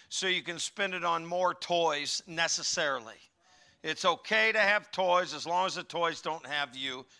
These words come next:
Amen. We all know that you can look at your garage and see all the stuff, or in your basement, all the stuff that's in your basement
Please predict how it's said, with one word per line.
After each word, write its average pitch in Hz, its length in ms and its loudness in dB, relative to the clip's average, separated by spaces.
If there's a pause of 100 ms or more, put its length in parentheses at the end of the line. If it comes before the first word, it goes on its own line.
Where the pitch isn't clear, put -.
Amen. 127 400 -2 (920)
We 160 200 -2
all 185 260 6
know 190 220 2
that 180 200 -2
you 175 120 -2
can 180 160 -6
look 175 160 0
at 175 160 -8
your 180 120 -8
garage 156 920 0 (840)
and 143 160 -12
see 170 260 -4
all 170 360 2
the 139 140 -14
stuff, 160 540 0
or 185 220 0
in 175 140 -2
your 147 100 -8
basement, 135 600 -4 (180)
all 135 180 -4
the 127 140 -14
stuff - 420 -2
that's 139 220 -16
in 131 100 -12
your 127 120 -12
basement 127 540 -8